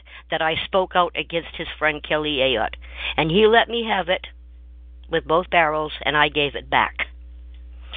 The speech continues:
Then another huge revelation in piecing this puzzle is with Representative John Heichel.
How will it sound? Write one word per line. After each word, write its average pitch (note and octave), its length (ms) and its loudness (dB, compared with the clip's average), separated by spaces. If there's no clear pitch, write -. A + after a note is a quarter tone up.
Then G3+ 340 6
another A3+ 400 4
huge G#3 340 -6
revelation E3 840 -2
in E3+ 160 2
piecing F#3+ 440 2
this D3+ 220 -2
puzzle D#3 460 2
is G3 180 6
with F#3+ 200 2
Representative G#3 680 0
John F#3+ 420 0
Heichel. B3 440 0